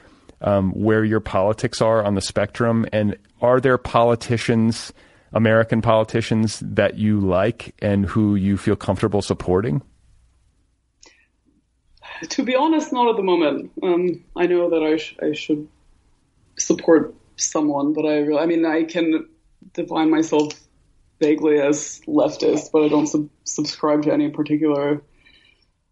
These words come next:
Speaker 2: ideology. I'm, I'm just really disillusioned with the American political system, uh, in general. I don't, I mean, I think that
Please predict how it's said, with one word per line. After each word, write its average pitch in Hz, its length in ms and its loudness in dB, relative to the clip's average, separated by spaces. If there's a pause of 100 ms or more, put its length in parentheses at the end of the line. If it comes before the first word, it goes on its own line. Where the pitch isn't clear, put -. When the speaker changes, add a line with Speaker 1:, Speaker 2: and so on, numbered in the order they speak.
(320)
Speaker 2:
ideology. 147 920 0
I'm, 143 280 0
I'm 147 320 -2 (220)
just - 340 -8
really 156 240 2
disillusioned 147 500 0
with 143 80 -2
the 151 80 2
American 143 520 2 (140)
political 143 380 -2
system, 139 640 0 (540)
uh, 349 320 -2 (1600)
in 156 180 2
general. 147 720 2
I - 40 0
don't, 147 340 0 (160)
I 160 60 2
mean, 151 180 2
I 147 160 2
think - 720 -4 (300)
that 156 380 0